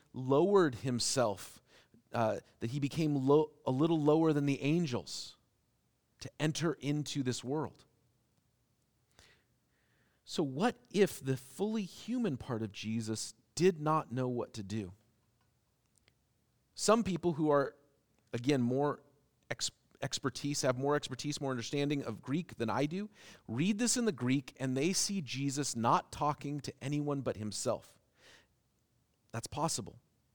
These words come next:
What if Jesus is working through what he's supposed to do? Because he had a specific mission to the lost sheep of Israel.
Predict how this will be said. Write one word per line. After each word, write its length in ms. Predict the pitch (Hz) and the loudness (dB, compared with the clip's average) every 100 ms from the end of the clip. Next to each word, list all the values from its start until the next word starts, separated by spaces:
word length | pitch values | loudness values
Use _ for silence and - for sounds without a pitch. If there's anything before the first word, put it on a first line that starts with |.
| _ _ _ _ _ | _ _ _ _ _
What 280 | 110 143 214 - | -2 2 2 2
if 220 | 190 127 | 0 0
Jesus 720 | 110 131 196 165 135 123 - | -6 -2 -2 0 0 0 -2
is 220 | 135 120 | -2 -2
working 540 | 117 120 151 151 151 139 | -4 -2 -2 -2 -4 -4
through 320 | - 147 139 | -4 -2 0
what 140 | 123 | 2
he's 120 | 123 - | 0 -2
supposed 380 | - 127 117 107 | -2 -2 -2 -4
to 60 | |
do? 240 | 95 110 - _ _ _ _ _ _ _ _ _ - - - | -4 -4 -6 _ _ _ _ _ _ _ _ _ -20 -20 -14
Because 260 | 120 139 - | -6 -4 -4
he 480 | - 170 202 233 226 _ _ | -6 -6 -2 -2 -6 _ _
had 160 | 131 | -2
a 60 | 120 | 0
specific 760 | - 127 - 165 - 175 - _ _ - | -2 -4 -2 -2 -2 -4 -6 _ _ -10
mission 460 | 117 139 - 104 - - _ _ _ _ _ _ _ _ | -4 -2 -2 -4 -8 -20 _ _ _ _ _ _ _ _
to 180 | - 143 | -6 -2
the 160 | 117 104 | 0 0
lost 720 | 110 135 160 160 - - - _ | 2 2 2 0 -4 -8 -16 _
sheep 460 | - - 147 135 - - | -12 -8 -6 -6 -8 -6
of 140 | 120 - | -4 -4
Israel. 420 | 120 98 82 | -6 -4 -10